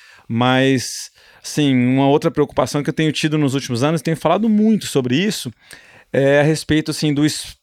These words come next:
do, do, do triatlo-, do triatlon como a visão de atleta profissional. Eu noto que esse sim é um, é, é um, é um ponto que hoje está em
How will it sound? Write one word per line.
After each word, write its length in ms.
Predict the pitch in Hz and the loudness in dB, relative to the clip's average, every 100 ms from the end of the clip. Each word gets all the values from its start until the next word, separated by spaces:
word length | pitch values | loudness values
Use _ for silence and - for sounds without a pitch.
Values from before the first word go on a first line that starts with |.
| - | -2
do, 140 | 156 | 0
do, 120 | 160 | 2
do 140 | 156 160 | 2 0
triatlo-, 460 | - 156 151 - | 2 0 0 -2
do 200 | 147 143 131 | -2 0 -2
triatlon 680 | - 147 151 185 220 247 254 _ - - _ _ _ | -2 2 4 2 0 -2 -4 _ -20 -20 _ _ _
como 480 | - 160 185 196 202 | -2 2 2 4 4
a 80 | 185 | 4
visão 340 | 170 151 180 | 2 0 0
de 160 | 185 175 | 2 0
atleta 320 | 185 175 202 | 2 2 2
profissional. 640 | 202 208 - 254 143 110 92 _ _ - - - _ | 0 -2 0 2 2 2 -2 _ _ -20 -20 -20 _
Eu 200 | 123 123 | -6 -4
noto 340 | 117 131 131 143 | 0 0 -2 -8
que 680 | - 151 139 131 120 113 - - | -4 0 2 2 0 -4 -12 -6
esse 360 | - 160 226 208 | 2 4 2 -2
sim 560 | - 147 170 247 151 131 _ | -8 -4 -2 0 -2 -8 _
é 80 | - | -2
um, 100 | 143 - | -2 0
é, 60 | 147 | -2
é 240 | 135 139 | 0 0
um, 260 | 127 123 113 | 0 -2 -4
é 100 | - | -4
um 100 | 123 | -4
ponto 360 | - 123 139 - | -2 -4 -4 -6
que 160 | - 131 | -4 0
hoje 160 | 143 | 0
está 260 | 143 - 151 | -2 -2 0
em 140 | 139 | -2